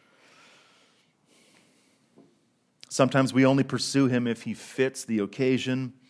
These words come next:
or when we feel like it, or if we want to use him for what he gives, right? "Now I need you because I'm here." Jesus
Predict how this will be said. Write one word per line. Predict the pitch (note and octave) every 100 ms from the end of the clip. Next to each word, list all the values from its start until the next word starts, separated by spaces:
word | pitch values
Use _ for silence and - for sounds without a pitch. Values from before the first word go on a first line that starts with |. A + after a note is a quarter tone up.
| - -
or | G#2+
when | A2 G#2+
we | G#2+
feel | - - B2 A#2
like | A2+ A#2 -
it, | A2+ A2+ - _ _ _ _ _ _ _ _ _ _ _ _ _ _ _ _ _ _ _ _ _ _ _ _ _ _ -
or | A#2
if | A2+
we | B2
want | G#2+ A2 A2 -
to | A2+
use | F#2 G2+ C3+ C3+ C3
him | G#2+ G2+
for | G#2 F#2+
what | G2+ F#2+
he | F2+
gives, | F2+ G2 G#2 G#2 - - _ _
right? | - G2 G2 _ _ _ _ _ _ _
"Now | G2+ G#2 A2
I | G#2
need | F#2+ F#2 D#2+
you | F2
because | F2+ E2+ E2+
I'm | E2 D#2+
here." | D#2 F#2 D#2 D2+ _ _ _ _ _ _ _ _ _ _ _ _ _ _ _ _ _ - - _ _ _ _ _ _ _ _ _ _ _ _ _ _ - G2+
Jesus | B2 F3 D3+ A2+ F#2 - -